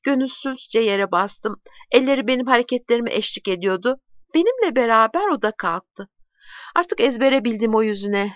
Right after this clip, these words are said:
alt çenesinin o sert çizgisine dokunmak için elimi uzattım. O da elini uzatıp benimkini sımsıkı tuttu. "Diomedes,"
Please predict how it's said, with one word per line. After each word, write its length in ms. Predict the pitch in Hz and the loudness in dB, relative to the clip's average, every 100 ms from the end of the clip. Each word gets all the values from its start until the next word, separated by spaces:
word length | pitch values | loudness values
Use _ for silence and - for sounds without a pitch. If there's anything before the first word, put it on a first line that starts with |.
| - _ _ | -14 _ _
alt 220 | 220 226 | 4 4
çenesinin 480 | - 214 214 - 214 | -2 -2 -4 -4 -4
o 120 | 185 | -4
sert 400 | 208 - 208 214 | -4 6 6 6
çizgisine 520 | - 202 196 - 214 | -2 -8 -10 -8 0
dokunmak 400 | 190 202 214 190 | 0 0 -2 -4
için 160 | - - | -6 -4
elimi 260 | - 202 196 | -2 -2 -2
uzattım. 640 | 180 156 170 190 - 269 - _ _ _ _ | -4 -4 -4 -6 -6 -6 -6 _ _ _ _
O 120 | - 254 | 2 4
da 40 | |
elini 220 | 214 208 | 4 2
uzatıp 440 | 196 196 - 320 - | 0 -2 -2 -2 0
benimkini 420 | 226 214 - 226 | 0 0 -6 -8
sımsıkı 680 | - - 453 - - - 208 | -4 -2 -2 -4 -6 -6 -6
tuttu. 460 | 196 - - 208 208 _ - - - - - - - - - | -10 -12 -8 -8 -8 _ -20 -20 -20 -20 -20 -20 -20 -20 -6
"Diomedes," 680 | 285 277 269 285 262 208 | 0 0 2 0 0 -2